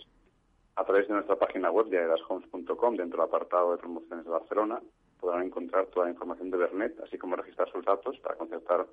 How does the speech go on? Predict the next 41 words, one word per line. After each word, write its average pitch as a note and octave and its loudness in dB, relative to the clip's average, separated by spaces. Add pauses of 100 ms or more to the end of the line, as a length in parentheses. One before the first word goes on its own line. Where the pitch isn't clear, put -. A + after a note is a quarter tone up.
una F2+ -4
visita. E2 -8
Y E2+ -12
finalmente, F#2 -2 (560)
pueden F#2 0
acudir F2+ 0
presencialmente F2+ -4
a A2 6
nuestra F#2 -4
oficina E2+ -6
de E2 0
venta F#2 -2
en G2 -2
el E2+ -10
centro E2+ -6
de E2 -4
Tarrasa, G2+ 0
en G#2+ -2
la E2+ -2
calle D#2+ -4
Galileu D#2+ -4
trescientos E2 -10
veintitrés, F2+ -4 (440)
y F2+ -12
le F2 -4
atendemos F2 -6
en F2+ -6
horario F2 0
de E2+ -2
martes - -2
a F#2+ -16
sábado, A2 2 (800)
de F#2+ -2
diez F2 2 (140)
a G2+ 2
dos A#2+ 8 (460)
y G#2 -2
de F2+ 2
cuatro - 0
a - -6
ocho. - -12